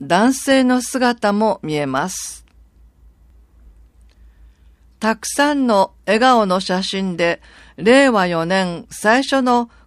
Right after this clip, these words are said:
広報本庄が完成しました。ご応募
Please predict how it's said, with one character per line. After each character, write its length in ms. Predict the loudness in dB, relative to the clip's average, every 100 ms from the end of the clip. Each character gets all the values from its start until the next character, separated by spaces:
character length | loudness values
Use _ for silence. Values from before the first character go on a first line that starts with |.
| 0
広 260 | 6 6 4
報 200 | 0 0
本 320 | 2 2 0
庄 280 | 0 2 2
が 280 | 2 0 -2
完 240 | -4 -4
成 240 | -4 -4 -4
し 160 | -4
ま 180 | -4 -4
し 140 | -4 -4
た。 200 | -4 -4 _ _ -20 -20 -20 _ _
ご 340 | -6 2 4 4
応 60 |
募 280 | 2 2 0